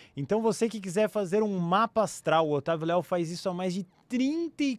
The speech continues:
quatro anos, é muito legal. Tá procurando um mapa astral? Olha, aproveita o Dia das Mães.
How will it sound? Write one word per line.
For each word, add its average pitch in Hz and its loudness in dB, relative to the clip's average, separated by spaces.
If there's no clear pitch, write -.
quatro 214 2
anos, 190 4
é 165 2
muito 190 0
legal. 175 4
Tá 254 4
procurando 233 4
um 214 2
mapa 202 4
astral? 185 6
Olha, 175 8
aproveita 190 0
o 196 -2
Dia 156 2
das 214 0
Mães. 165 0